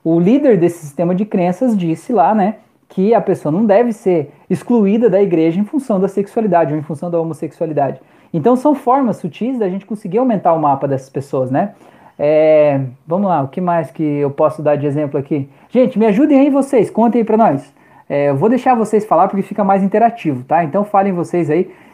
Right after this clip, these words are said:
quais outras perguntas vocês veem uma omissão, distorção, generalização que a gente pode dar um outro encaminhamento pra elas? Mesmo que você não saiba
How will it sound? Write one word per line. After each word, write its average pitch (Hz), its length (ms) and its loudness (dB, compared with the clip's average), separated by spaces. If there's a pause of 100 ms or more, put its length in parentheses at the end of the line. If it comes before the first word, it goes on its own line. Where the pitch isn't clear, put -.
(240)
quais 247 340 0
outras 254 320 -4
perguntas 240 1000 -4
vocês 202 520 -2
veem 208 260 0
uma 202 140 2
omissão, 185 400 -2
distorção, 180 420 -4
generalização 160 800 -4 (240)
que 208 100 0
a 190 60 2
gente 233 300 0
pode 208 440 2 (240)
dar 180 220 2
um 214 100 0
outro 226 220 0
encaminhamento 214 500 -2
pra 185 140 -2
elas? 139 180 -2
Mesmo 233 220 -2
que - 60 -18
você 330 100 -6
não 339 180 0
saiba 208 640 0